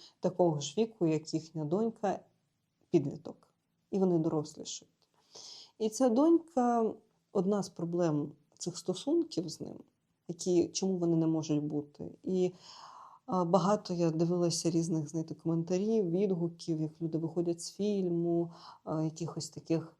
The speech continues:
а, марень і бажань, що,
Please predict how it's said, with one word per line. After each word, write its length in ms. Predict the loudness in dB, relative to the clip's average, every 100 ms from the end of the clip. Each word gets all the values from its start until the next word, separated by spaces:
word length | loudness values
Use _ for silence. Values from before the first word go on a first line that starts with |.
| _ _ _ -20 _ -8
а, 220 | -2 0 0 -4 _ _
марень 880 | -2 0 2 2 2 0 0 -2 -8 _ _
і 60 | -4
бажань, 680 | -2 0 0 2 2 0
що, 680 | 0 -2 -4 -4 -2 -2 -4